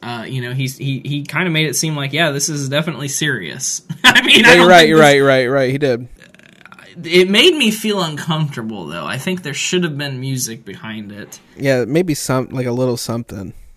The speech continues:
Speaker 2: Even if it was just, like, a pad.
Speaker 1: Yeah, like, definitely more of a spoken word kind of thing, which is fine, but, like, weird way to end the album. Like, I assume,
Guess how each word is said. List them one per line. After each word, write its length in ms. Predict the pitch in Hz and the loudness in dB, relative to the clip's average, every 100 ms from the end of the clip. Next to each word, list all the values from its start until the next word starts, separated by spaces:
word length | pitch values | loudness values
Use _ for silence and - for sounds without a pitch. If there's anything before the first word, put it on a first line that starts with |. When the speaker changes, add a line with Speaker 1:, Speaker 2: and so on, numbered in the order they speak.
| _ | _
Speaker 2:
Even 180 | 147 156 | -4 0
if 100 | 156 | 0
it 20 | |
was 120 | 147 143 | -2 -4
just, 140 | - | -6
like, 120 | 139 | -6
a 40 | 113 | -4
pad. 520 | 117 117 113 110 - _ - | -4 -2 -4 -8 -14 _ -2
Speaker 1:
Yeah, 280 | 160 143 135 | 0 2 0
like, 280 | 143 147 | -2 -2
definitely 480 | 151 180 220 202 160 | 0 0 0 -2 -2
more 260 | 147 147 147 | -2 0 0
of 120 | 135 | -2
a 60 | 127 | -6
spoken 540 | - 143 139 135 120 | -6 -4 -4 -6 -6
word 340 | 123 143 147 | -4 -4 -4
kind 220 | 156 151 156 | -4 -4 -4
of 80 | |
thing, 440 | 165 156 151 156 156 _ _ _ | -6 -6 -6 -8 -10 _ _ _
which 160 | - 131 | -10 -6
is 120 | 127 | -6
fine, 600 | - 139 143 151 156 151 | -4 -2 0 2 0 -2
but, 160 | 131 110 | -6 -6
like, 400 | 120 113 - _ _ _ _ | -6 -6 -10 _ _ _ _
weird 480 | 160 165 170 294 233 | -8 -4 -2 -2 -2
way 200 | 185 185 | 0 2
to 260 | 156 - 139 | 2 -2 0
end 320 | 147 147 143 | 0 0 -2
the 240 | 139 127 | -2 -4
album. 500 | 117 123 131 117 113 | -4 -4 -4 -8 -12
Like, 160 | 117 131 | -6 0
I 100 | 190 | 2
assume, 360 | 190 - 196 | 2 0 -4